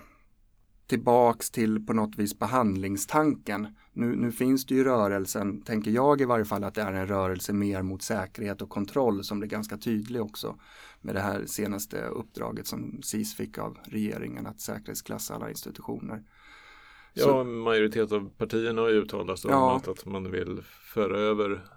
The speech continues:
Speaker 2: den slutna ungdomsvården till, till kriminalvården
Speaker 1: Mm,
Speaker 2: också.
Speaker 1: mm.
Speaker 2: Det är ju också en
Speaker 1: Ja, och, och det, det, där, det är såklart, jag, jag tänker ju också att det går att, eller det går, att man behöver på något vis jobba både med,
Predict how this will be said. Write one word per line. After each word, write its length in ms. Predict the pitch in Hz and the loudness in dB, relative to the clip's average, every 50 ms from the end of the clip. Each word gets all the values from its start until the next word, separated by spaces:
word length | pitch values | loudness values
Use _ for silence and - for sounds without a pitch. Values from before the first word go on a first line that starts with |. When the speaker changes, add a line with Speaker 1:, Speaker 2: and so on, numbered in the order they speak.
| - | -20
Speaker 2:
den 240 | - 143 107 107 107 | -14 -10 -10 -8 -6
slutna 320 | - 107 104 - - 107 | -4 -4 -4 -4 -4 -6
ungdomsvården 680 | 98 95 95 95 95 - 117 123 127 120 117 110 107 107 | -6 -6 -6 -6 -4 0 2 2 4 4 2 0 0 -2
till, 300 | - 101 95 98 92 90 - _ _ _ _ _ - - _ _ _ _ _ _ _ _ _ _ _ | -2 -4 -2 -4 -6 -10 -12 _ _ _ _ _ -20 -20 _ _ _ _ _ _ _ _ _ _ _
till 120 | - 120 104 | -8 -6 -4
kriminalvården 500 | 113 113 110 101 98 92 117 151 131 127 | -2 0 0 0 2 4 4 4 4 2
Speaker 1:
Mm, 100 | 117 107 | 0 -2
Speaker 2:
också. 120 | 107 - | -4 -4
Speaker 1:
mm. 260 | 113 113 113 110 113 | -4 -4 -4 -6 -8
Speaker 2:
Det 60 | - | -10
är 60 | - 101 | -10 -10
ju 80 | 101 | -10
också 260 | 101 107 - - - | -12 -12 -14 -12 -12
en 240 | 110 101 107 110 107 - _ _ _ _ _ _ - - - - - - - - - - _ | -12 -12 -12 -16 -20 -20 _ _ _ _ _ _ -20 -20 -20 -18 -18 -18 -18 -20 -20 -8 _
Speaker 1:
Ja, 440 | - 131 135 135 139 147 151 151 151 - - | 4 6 10 10 12 12 10 10 6 2 -4
och, 240 | - 143 135 135 | 0 0 2 2
och 80 | 139 135 | 2 4
det, 340 | 135 139 139 139 143 143 147 147 147 - - _ _ _ _ _ _ _ _ _ _ _ _ _ _ _ _ _ - | 6 6 6 8 6 6 4 2 -2 -10 -20 _ _ _ _ _ _ _ _ _ _ _ _ _ _ _ _ _ -8
det, 180 | - - 131 | -4 -2 -2
där, 260 | - - 135 131 135 139 - - - - - - - - _ _ _ _ _ _ _ - | 2 2 4 4 4 2 0 -2 -4 -8 -14 -14 -16 -20 _ _ _ _ _ _ _ -4
det 140 | 135 135 | 2 4
är 120 | 135 135 139 | 4 6 4
såklart, 420 | - - 147 - 147 135 131 - | 2 0 0 4 4 4 4 4
jag, 200 | 127 127 127 135 | 4 4 4 4
jag 200 | 147 131 135 135 | 4 4 2 2
tänker 280 | - 165 143 131 - 135 | 2 2 2 2 4 4
ju 60 | 131 | 4
också 300 | 131 143 143 - - 151 | 4 4 2 2 2 2
att 80 | 131 - | 2 2
det 80 | 131 | 0
går 260 | 120 123 117 113 110 | 0 2 4 4 6
att, 320 | 110 110 107 107 - - - - - - - | 4 4 2 0 -6 -18 -18 -20 -20 -16 -6
eller 220 | - 110 107 110 104 | -2 2 2 2 4
det 100 | 104 104 | 2 2
går, 320 | 107 120 135 123 98 101 | 4 6 6 6 4 4
att 200 | - 113 110 - | 2 0 0 -2
man 240 | - 113 113 113 107 | -2 0 2 2 4
behöver 400 | 107 107 110 113 107 107 107 107 | 2 2 2 2 2 2 2 0
på 140 | 107 - 110 | 0 0 2
något 240 | 107 101 101 - | 2 2 0 -2
vis 280 | - 107 104 101 - - | 0 0 0 0 0 0
jobba 300 | 117 110 104 98 107 101 | 2 2 2 2 2 0
både 420 | 104 113 117 110 104 101 107 127 | 2 2 2 2 2 2 2 2
med, 260 | 147 151 147 147 143 | 4 4 4 2 0